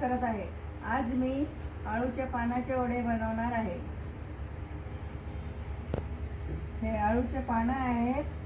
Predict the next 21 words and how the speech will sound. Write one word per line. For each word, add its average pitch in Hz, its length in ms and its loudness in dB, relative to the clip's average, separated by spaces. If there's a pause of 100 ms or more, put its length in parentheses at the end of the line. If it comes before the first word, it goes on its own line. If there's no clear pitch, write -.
(720)
याच्यापासून 233 680 0
मी 233 240 6
वडे 233 240 4
बनवणार 220 500 4
आहे. 202 240 0 (1600)
मसाले 247 480 4
मी 269 240 2 (1040)
चण्याचा 254 580 2
आटा 254 260 2 (960)
हा 226 120 2
दीडशे 254 420 0
ग्राम 269 300 4
घेतलेला 190 460 4
आहे, 190 320 4 (760)
आलं 233 340 4
घेतलेलं 240 520 4
आहे 240 280 4
आणि 240 360 4
लसूण 262 360 2
घेतलेलं 214 460 4
आहे. 160 240 2